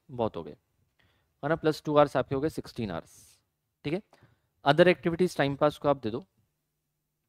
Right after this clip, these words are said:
है ना, other activities जो आपका टाइम पास रहेगा दिन भर में, ठीक है, उसको मैं मान के चलता हूँ तीन घंटे आप देते हो, उसमें खाना पीना नहाना सब इंक्लूडेड, तो भी बचते हैं आपके पाँच घंटे। तो ये पाँच घंटे अगर पॉसिबल हो तो आप एग्जीक्यूटिव को दे सकते हो,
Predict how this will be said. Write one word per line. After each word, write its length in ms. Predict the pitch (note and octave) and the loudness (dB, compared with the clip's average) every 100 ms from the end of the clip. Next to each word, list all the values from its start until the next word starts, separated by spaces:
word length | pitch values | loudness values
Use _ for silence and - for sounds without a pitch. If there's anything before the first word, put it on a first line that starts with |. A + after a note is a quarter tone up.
| _ - | _ -4
है 60 | |
ना, 120 | E3 C#3 | -2 0
other 200 | C3+ D#3 | 2 2
activities 380 | D#3 D#3 D#3 C#3+ | 2 0 0 2
जो 80 | |
आपका 180 | D3 - | 0 0
टाइम 220 | C3+ B2+ | -4 -2
पास 160 | B2 C3 | -4 -4
रहेगा 260 | A#2+ G#2+ F#2+ | -4 -4 -4
दिन 200 | G#2 A#2 | -6 -4
भर 120 | G#2+ | -4
में, 120 | F2 - _ _ _ _ _ _ _ _ - | -6 -12 _ _ _ _ _ _ _ _ -4
ठीक 60 | |
है, 40 | D#3+ | -2
उसको 220 | C#3+ D#3+ | -2 -2
मैं 60 | D#3 | 0
मान 180 | C3+ | 0
के 80 | C3 | -2
चलता 260 | D3 C3 C#3+ | -4 -4 -4
हूँ 240 | D#3 E3+ _ - | -6 -8 _ -6
तीन 180 | D3 C#3 | -4 -4
घंटे 240 | B2 B2+ | -4 -2
आप 80 | A#2+ | 0
देते 240 | G2+ - | -2 -4
हो, 20 | |
उसमें 220 | G#2 - B2 | -10 -8 -4
खाना 300 | B2 A#2 A#2+ | -2 -2 -2
पीना 240 | A#2+ A#2 | -4 -4
नहाना 260 | A#2+ G#2+ A#2 | -2 -2 -4
सब 180 | - B2 | -4 -4
इंक्लूडेड, 420 | G#2+ A2+ G2 - - - _ _ - | -4 -4 -4 -6 -14 -20 _ _ -2
तो 80 | E3 | 0
भी 120 | G3+ | 2
बचते 260 | D#3+ - | 2 0
हैं 40 | D#3 | -6
आपके 140 | - | -6
पाँच 240 | E3 A2 A2 | -6 -6 -4
घंटे। 320 | G2 F2 - _ _ _ _ _ - | -8 -10 -16 _ _ _ _ _ -6
तो 40 | |
ये 120 | F3 | -4
पाँच 400 | G#3 - C#3+ G3+ - | -2 2 2 2 -2
घंटे 360 | D#3 D3 D3+ F3 - - | -6 -2 -2 -2 -4 -6
अगर 200 | C3 E3+ | -4 -2
पॉसिबल 440 | D#3+ C3 C#3+ C3+ | 0 -2 -2 -4
हो 100 | B2+ | -4
तो 120 | D3 D3 | -2 -2
आप 160 | C#3+ | -2
एग्जीक्यूटिव 460 | A#2+ A2+ B2+ A#2+ B2 | -4 -6 -8 -6 -6
को 100 | D3 | -4
दे 140 | B2+ | -2
सकते 260 | A2+ F2+ | -4 -6
हो, 80 | - | -16